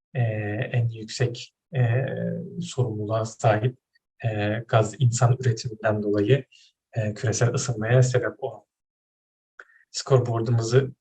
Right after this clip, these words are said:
görelim. Planet Truth, e, isimli arkadaşımız şu an birinci. E, bu arada bilmiyorsanız, e,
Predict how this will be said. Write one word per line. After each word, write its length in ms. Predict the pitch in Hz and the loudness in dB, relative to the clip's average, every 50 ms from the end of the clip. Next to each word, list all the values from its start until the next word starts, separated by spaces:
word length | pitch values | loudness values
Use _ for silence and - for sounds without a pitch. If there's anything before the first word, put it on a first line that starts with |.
| _ _ _ - | _ _ _ -10
görelim. 760 | 131 127 120 110 117 120 117 113 110 113 135 160 160 - - | -6 -4 -2 2 2 2 2 2 2 2 2 2 0 -2 -6
Planet 380 | - - 127 123 120 120 120 - | 0 4 6 8 8 8 8 6
Truth, 320 | - - 127 117 113 - - - _ _ _ _ _ _ _ _ _ _ - | 2 0 0 0 0 -2 -4 -10 _ _ _ _ _ _ _ _ _ _ 4
e, 260 | 127 123 117 123 127 | 6 8 8 8 6
isimli 260 | 127 - - 123 117 | 4 2 4 4 6
arkadaşımız 600 | - 120 117 113 - - 107 104 - 131 131 - | 6 6 4 4 4 2 2 4 4 4 4 4
şu 160 | - - 123 | 4 4 4
an 160 | 113 113 113 - | 4 4 2 2
birinci. 800 | - 117 117 117 113 107 107 107 104 - 123 131 - - - - _ _ _ - - _ _ - | 2 2 2 4 2 2 0 -2 0 4 6 6 6 6 2 -4 _ _ _ -20 -20 _ _ 2
E, 180 | 123 120 123 135 | 4 6 8 8
bu 80 | 147 | 8
arada 420 | 147 147 143 135 165 170 170 170 135 | 8 8 10 8 8 6 6 4 4
bilmiyorsanız, 680 | 143 131 135 131 123 123 - - 131 165 175 175 - | 6 6 8 8 6 6 4 0 -4 -4 -4 -2 -2
e, 60 | 135 | -2